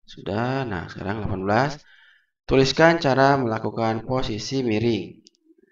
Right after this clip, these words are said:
Ada beberapa tahap ya, di antaranya. Ya, ini ya. Mula-mula berbaring miring dengan kedua kaki lurus, salah satu kaki diangkat, tahan beberapa saat semampunya.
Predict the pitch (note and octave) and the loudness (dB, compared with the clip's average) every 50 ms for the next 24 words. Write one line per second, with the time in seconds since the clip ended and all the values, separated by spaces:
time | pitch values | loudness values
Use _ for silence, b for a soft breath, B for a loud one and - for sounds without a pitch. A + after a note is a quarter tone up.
0 | _ _ _ _ _ _ _ _ _ _ _ _ _ _ _ _ _ _ _ _ | _ _ _ _ _ _ _ _ _ _ _ _ _ _ _ _ _ _ _ _
1 | _ _ _ - - - - F2+ F2+ F2 F2 E2 - D#2+ D#2+ - G2+ A2 C3+ A2+ | _ _ _ -16 -14 -12 -10 -10 -8 -8 -8 -8 -8 -10 -8 -6 -4 -4 -2 -2
2 | G2 G2+ G#2+ A#2+ C#3 D3+ D#3+ D3+ C#3+ B2 - - F#2+ G2 F2+ F2 F#2 F2+ F#2+ G#2 | 0 0 2 2 2 0 -2 -4 -8 -10 -10 -10 -10 -10 -10 -10 -8 -8 -6 -4
3 | A#2 B2 C#3+ D#3 F3 F3 F3+ F3 - - _ _ _ - - _ _ _ _ _ | -2 0 0 0 -2 -4 -6 -12 -18 -20 _ _ _ -20 -20 _ _ _ _ _
4 | _ _ _ _ _ _ _ _ _ _ _ _ _ _ _ _ - G2 G2+ G2 | _ _ _ _ _ _ _ _ _ _ _ _ _ _ _ _ -4 0 2 2
5 | F#2+ F#2 F2 D#2+ D#2 D#2 E2+ F2+ F#2 F#2 G#2+ B2 D3+ E3+ E3 E3 _ _ _ _ | 2 2 0 -2 -4 -4 -4 -2 -2 0 2 2 0 0 -4 -10 _ _ _ _
6 | _ _ _ _ _ _ _ _ _ _ _ _ _ _ _ _ _ _ _ _ | _ _ _ _ _ _ _ _ _ _ _ _ _ _ _ _ _ _ _ _
7 | _ _ _ - - B2+ B2+ C3 C3+ C3+ C#3 D3 D#3 D#3+ D3 C3+ B2 A#2 A#2 A#2+ | _ _ _ -2 4 6 6 8 8 8 6 6 6 6 6 6 6 6 6 4
8 | B2 A#2+ A#2 A2+ A#2 B2+ C3 C3 B2 A2 G#2+ G#2 G#2 F#2+ F#2 G2 G2 G2 F2+ F2 | 4 4 2 2 4 4 4 4 2 2 0 -2 -2 -4 -4 -4 -4 -4 -6 -8
9 | F2 F2+ F#2 F#2 F#2 F#2+ G2 G#2+ A2+ A#2 A#2+ A#2+ B2 B2+ B2 - - - F#2 G2+ | -8 -6 -4 -4 -2 0 2 4 4 6 4 4 2 0 -2 -6 -6 -6 -6 -4
10 | G#2 F#2+ F#2 G2 G2 F#2+ F#2+ G2+ G#2 G2+ F#2+ G2 G2 G2 - A#2 A#2+ B2+ C3 C#3 | -4 -4 -4 -4 -6 -6 -6 -4 -4 -4 -4 -6 -8 -6 -2 2 4 4 4 4
11 | C#3 C#3 C#3 - A#2+ A2+ B2+ C#3 C#3 C3+ B2 B2+ A#2+ A#2 - C3 B2+ B2+ - B2 | 2 0 -4 -6 -4 -2 -2 -2 -4 -4 -4 -4 -4 -4 -4 -6 -6 -4 -4 -6
12 | B2 B2 B2 B2+ B2+ B2 A#2+ B2 B2+ C3+ C#3+ D#3 F3 | -6 -6 -8 -8 -6 -6 -6 -4 -4 -2 -2 -4 -4